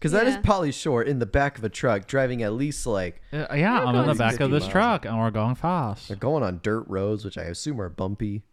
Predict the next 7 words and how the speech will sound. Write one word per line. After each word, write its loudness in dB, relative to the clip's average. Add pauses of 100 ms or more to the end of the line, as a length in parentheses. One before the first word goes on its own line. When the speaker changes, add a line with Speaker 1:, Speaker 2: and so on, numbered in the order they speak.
(140)
Speaker 3:
Mm-hmm. 2
Speaker 2:
And -4
he's -2
singing, -2
um, -2 (1200)
Speaker 1:
Country -2
Road? 0